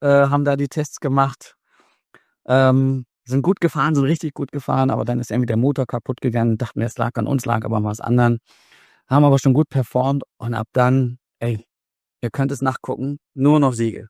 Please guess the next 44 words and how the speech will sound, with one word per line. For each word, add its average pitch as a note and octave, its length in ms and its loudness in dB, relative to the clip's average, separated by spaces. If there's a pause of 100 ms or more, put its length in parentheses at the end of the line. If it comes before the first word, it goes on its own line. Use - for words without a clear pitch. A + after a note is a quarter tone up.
Nur D3 240 2
noch E3 100 4
Siege D#3 380 2
mit C#3+ 160 -2
unserem C3+ 300 -2
Fuel. C#3 280 0
Wir B2+ 80 0
haben B2+ 160 -2
Benchmark D3 440 -2
gelegt, C3+ 340 -4
wir B2 80 -4
sind C3 120 -6
das B2+ 120 -8
beste D#3+ 300 -4
Produkt C#3+ 360 -6
in B2+ 80 -4
der B2+ 100 0
Branche B2+ 440 -2
gerade. A#2 420 0 (1080)
Und C3+ 580 2 (400)
sa-, - 240 -6
Platz D3 320 -2
eins D#3+ 420 -2
mit D3+ 160 -8
unserem, C#3+ 520 -4
mit C3 200 -8
unserem C3 300 -4
Toprak C3+ 400 -6
mit B2+ 160 -4
B C3+ 100 0
M C3 180 -2
W C#3 280 2
in - 180 -4
der A#2+ 160 0
W C3 100 0
S B2 140 -4
B B2 120 -4
K. D3 380 2 (220)
Ähm, C3 600 -2 (420)
das A#2+ 200 -6
letzte B2+ 400 0
Wochenende B2+ 540 0
in B2 140 -2
Italien, B2+ 720 0